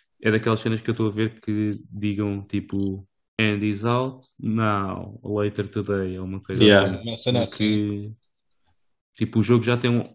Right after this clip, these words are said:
Speaker 1: já tem hype suficiente atrás dele, tipo, não precisa de publicidade, só precisam de saber quando é que vai sair. Por isso acho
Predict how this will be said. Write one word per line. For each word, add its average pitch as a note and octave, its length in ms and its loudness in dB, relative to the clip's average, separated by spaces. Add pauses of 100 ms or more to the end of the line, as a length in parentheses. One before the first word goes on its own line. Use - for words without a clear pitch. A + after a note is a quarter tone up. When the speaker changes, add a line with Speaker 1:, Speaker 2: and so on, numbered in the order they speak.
(140)
Speaker 1:
já A2+ 160 0
tem A#2 180 0
hype A2+ 220 2
suficiente - 460 -4
atrás G2+ 280 -2
dele, A2 340 -2
tipo, - 220 -14
não G2 80 -2
precisa G2+ 380 -6
de F#2+ 420 -4 (520)
publicidade, G#2 640 2
só A2 100 2
precisam G#2 440 -4
de G#2+ 100 -14
saber G#2+ 320 -2
quando G#2+ 200 -4
é G#2 40 -2
que - 80 -18
vai G#2+ 120 0
sair. G2 260 -6
Por F#2 140 -12
isso F#2 160 -8
acho - 140 -10